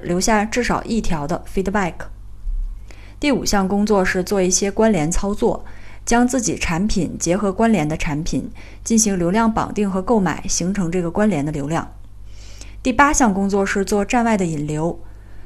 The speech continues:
通过站外 deals 的发帖，还有站外的专业论坛、网红博主等推广产品。那到了第二周，我们的运营任务是继续增加流量和广告，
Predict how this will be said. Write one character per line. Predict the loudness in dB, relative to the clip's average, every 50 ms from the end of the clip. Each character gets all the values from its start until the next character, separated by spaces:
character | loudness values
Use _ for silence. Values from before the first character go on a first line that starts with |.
| -8 -4 0
通 | 4 6 6
过 | 8 8 6
站 | 6 6 6 6
外 | 6 6
deals | 4 4 4 4 4 4 4 2
的 | 0 -2
发 | -2 0 0 0 0
帖， | 0 0 -2 -4 -4 -6 -6 -8 -8 -8
还 | -4 -2 0
有 | 2 2 0 0
站 | 0 0 0 2
外 | 2 2 2
的 | 2 0
专 | 0 2 2 4
业 | 4 4
论 | 4 4 4 4 2
坛、 | 2 0 0 -2 -4 -2 -2 -4 -4 -6 -10 -16 -16 -8 -4
网 | -2 -2 -2 0
红 | 0 0 0 2 2
博 | 4 4 4
主 | 4 2 2 0 -2 -4 -6
等 | -4 -4 -2 -2 0
推 | 2 2 2
广 | 2 0 -2 -2
产 | -4 -4 -4 -4
品。 | -2 -2 -4 -4 -6 -10 -12 -12 -12 -12 -12 -12 -12 -12 -12 -12 -12 -12 -12 -14 -14 -14 -14 -14 -16 -16 -16 -16 -16 -16 -16 -16 -16 -6
那 | 2 2 4 4 4 2
到 | 4 4 4
了 | 4
第 | 4 2 2
二 | 2 4 4 4 4
周， | 2 2 0 0 0 -2 -2 -2
我 | -2 -2 0
们 | -2 -2
的 | 0 2 4
运 | 4 4 4
营 | 2 0
任 | 0 0 0 2 0 0
务 | -2
是 | -2 -2 -2 -2 -2 -2
继 | -2 -2 -2 -2
续 | 0 0 0 0
增 | 2 2 2 4
加 | 4 4 2 2 2
流 | 2 0 0 0 2
量 | 2 2 2 2 0
和 | -2 -4 -2
广 | -2 -2 -2 -2 -2
告， | -2 -2 -2 -2 -4 -10